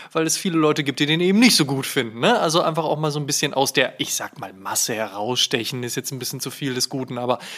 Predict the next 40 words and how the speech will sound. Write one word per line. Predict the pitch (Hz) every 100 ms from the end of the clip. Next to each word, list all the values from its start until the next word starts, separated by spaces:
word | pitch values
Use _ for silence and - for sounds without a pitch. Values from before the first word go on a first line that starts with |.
| - - - -
ne, | 185 269 220
also | 202 208
einfach | 202 190 175
auch | 165
mal | 180 165
dem | 156 165
eigenen | 180 160 135
Geschmack | 120 127 110 -
natürlich | 113 135 113 -
folgen, | 131 143
ist | 156 -
eh | 156
immer | 143 123
das | 120
Wichtigste, | 139 - - 147 139 - - -
was | 127
aber | 135 -
auch | -
bedeuten | 123 120 127 127
soll, | 120 120
jeder, | 117 120
der | 117 120
den | 113
nicht | 120 -
mag, | 120 113 -
fair | - - 127 123
enough. | 117 107 - - - - - _
Das | 151 147
war | 151
der | 131
eine. | 123 147 196 262 - -
Und | 151 151
dann | 127 156 220 233 - _ -
gab's | 135 135 143 - - -
ein | 139 139 139 139 135
großes | 131 147 180 151 139
Revival. | 131 135 135 120 110 98 - - - -
Und | - 143
zwar | - 139 139 143 139
ein | 139 131 131